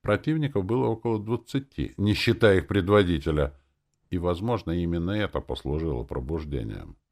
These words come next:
Толпа резко атаковала безумца, но монстр лишь схватил ближайшую руку с мечом, впиваясь зубами в сгиб локтя. Разрыв плоти сопровождался громким хрустом кости. Вы получили способность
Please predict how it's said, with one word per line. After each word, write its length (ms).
Толпа 460
резко 360
атаковала 600
безумца, 880
но 200
монстр 480
лишь 260
схватил 480
ближайшую 680
руку 240
с 140
мечом, 580
впиваясь 480
зубами 500
в 80
сгиб 300
локтя. 540
Разрыв 440
плоти 360
сопровождался 880
громким 460
хрустом 560
кости. 580
Вы 200
получили 560
способность 880